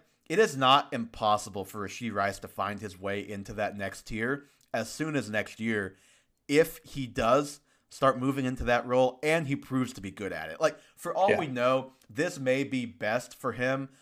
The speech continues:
Speaker 1: uh, on the development curve. It may, it's probably not best for the Chiefs right now,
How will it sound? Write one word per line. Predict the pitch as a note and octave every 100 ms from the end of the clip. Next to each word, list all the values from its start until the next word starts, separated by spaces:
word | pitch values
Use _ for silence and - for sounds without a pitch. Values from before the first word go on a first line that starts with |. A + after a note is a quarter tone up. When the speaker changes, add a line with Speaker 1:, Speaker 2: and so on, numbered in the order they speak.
| _ -
Speaker 1:
uh, | A#2 A#2
on | B2+ A#2+
the | A#2
development | G#2 G#2 G#2 A#2+ C3+ -
curve. | C#3+ C#3 C#3+
It | A2
may, | A2+
it's | A#2 A#2+ -
probably | A#2 C3 E3
not | C3+ B2 A#2
best | A#2 A#2
for | B2+
the | G#2+
Chiefs | F#2+ - B2 B2+ G#2+
right | G2+ F#2
now, | G2 A2 C3+